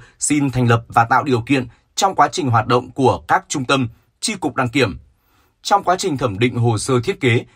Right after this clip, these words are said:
nghiệm thu cải tạo xe cơ giới, các bị can còn nhận hối lộ từ các công ty thiết kế phương tiện cải tạo để cấp thẩm định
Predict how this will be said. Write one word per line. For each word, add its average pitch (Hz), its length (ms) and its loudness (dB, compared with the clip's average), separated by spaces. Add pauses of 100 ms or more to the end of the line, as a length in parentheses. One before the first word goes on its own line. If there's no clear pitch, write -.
(140)
nghiệm 127 240 0
thu 143 300 -2
cải 110 180 2
tạo 117 280 2
xe 123 240 -2
cơ 123 100 0
giới, 110 280 0 (300)
các 156 200 2
bị 127 220 -4
can 123 280 2
còn 117 180 0
nhận 117 140 -2
hối 123 160 2
lộ 165 220 0 (100)
từ 127 260 0
các 190 220 -2
công 151 160 -6
ty 139 140 -2
thiết 185 200 -4
kế 123 140 0
phương 131 240 -4
tiện 123 240 -4
cải 113 180 -2
tạo 123 300 2 (260)
để 135 240 0 (140)
cấp 220 200 -4
thẩm 113 160 -4
định 123 200 -2